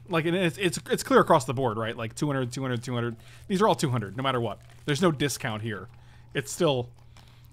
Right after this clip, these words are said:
two hundred times ninety is still eighteen thousand, so, or two hundred times, yeah, two hundred times ninety is still eighteen thousand. Like, so it's still, you're getting one, one-tenth of a pack. And, and, like, so if you open ten packs with twenty gems in them,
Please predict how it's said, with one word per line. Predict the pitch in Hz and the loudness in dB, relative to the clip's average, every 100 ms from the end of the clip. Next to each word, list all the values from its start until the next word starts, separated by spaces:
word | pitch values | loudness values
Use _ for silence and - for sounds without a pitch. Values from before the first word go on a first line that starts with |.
| - | -16
two | - 185 | -2 2
hundred | 160 160 139 | 4 2 2
times | 151 131 | -2 -2
ninety | 139 131 123 | -2 -2 -2
is | 120 | -2
still | 156 147 | -2 -2
eighteen | 127 131 123 | -4 -4 -4
thousand, | 120 113 113 110 | -4 -4 -6 -2
so, | - 131 110 - - - - - | 2 2 2 -4 -14 -14 -16 -6
or | - 127 | -2 0
two | 147 | 4
hundred | 185 147 | 4 4
times, | 156 127 120 - | 2 0 -4 -2
yeah, | 165 113 | 0 0
two | 143 | 0
hundred | 123 | -2
times | 113 110 | -4 -4
ninety | 107 104 | -6 -8
is | 101 | -8
still | 113 | -6
eighteen | 110 110 | -6 -6
thousand. | 107 107 | -6 -6
Like, | 117 107 - - - - - - - - - | -6 -6 -12 -16 -16 -16 -16 -16 -16 -16 -14
so | - 180 160 - - - - | 0 2 2 -2 -20 -14 -8
it's | 165 | -4
still, | - 202 | 2 4
you're | 160 156 | 4 4
getting | 160 131 | 2 2
one, | 139 143 135 | 0 0 -2
one-tenth | - 143 135 - 185 160 | -2 -2 -2 -4 -6 -6
of | 131 | -6
a | |
pack. | 117 131 104 - - - - - - - - - - - - - - - - - - - - - - - - | -4 -4 -4 -6 -16 -20 -20 -20 -20 -20 -20 -20 -20 -20 -20 -20 -20 -20 -20 -20 -20 -20 -20 -20 -20 -12 -6
And, | 160 - | -6 -4
and, | 185 | 0
like, | 208 208 | 2 4
so | 254 | 2
if | 247 | 2
you | 254 | 2
open | 220 233 233 | 4 2 -2
ten | - 180 175 | 0 0 0
packs | 170 131 247 - - - - - - | 0 0 0 -2 -8 -12 -18 -20 -6
with | 165 170 - | -2 -2 0
twenty | 170 175 160 | 0 2 2
gems | 147 147 | 0 0
in | 170 202 | 0 0
them, | 240 | 0